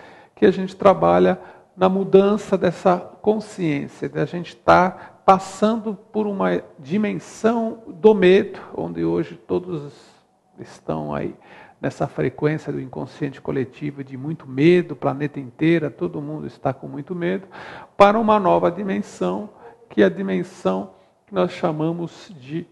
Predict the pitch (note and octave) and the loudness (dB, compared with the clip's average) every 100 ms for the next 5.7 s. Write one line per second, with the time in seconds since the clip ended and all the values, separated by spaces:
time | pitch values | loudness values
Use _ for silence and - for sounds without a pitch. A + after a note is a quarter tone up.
0 | _ _ - A3+ A#3 - G3 D#3+ - - | _ _ 2 2 0 -4 -6 -6 -12 -8
1 | C3+ C3 D#3 E3 E3+ F3+ F#3 G3+ F#3+ F3 | -6 -4 -2 -2 -4 -4 -4 -4 -6 -8
2 | F#3 F3+ F3+ F3+ D#3 C3+ B2+ - - C#3+ | -4 -4 -4 -8 -6 -6 -8 -12 -10 -6
3 | D3+ D3 D3+ D#3+ F#3 F#3+ - F3+ F3+ E3 | -6 -6 -6 -4 -6 -8 -10 -4 -2 0
4 | D3 C#3+ E3+ F3+ - F3+ F3+ E3 - F3 | 0 -2 -4 -8 -8 -8 -6 -10 -10 -8
5 | E3 F3+ - - - - - | -6 -8 -4 -2 -2 -6 -20